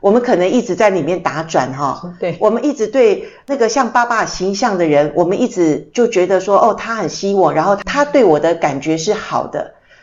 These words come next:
Speaker 1: 可是从小那个后母或者母亲
Speaker 2: 嗯。
Speaker 1: 的那个形象就是一个已经不好的形象了。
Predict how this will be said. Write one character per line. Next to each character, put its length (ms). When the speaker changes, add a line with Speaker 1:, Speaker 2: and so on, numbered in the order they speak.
Speaker 1:
可 100
是 240
从 340
小 540
那 80
个 160
后 300
母 200
或 160
者 180
母 200
亲 480
Speaker 2:
嗯。 340
Speaker 1:
的 120
那 160
个 80
形 320
象 260
就 100
是 140
一 80
个 380
已 100
经 180
不 100
好 200
的 120
形 220
象 260
了。 160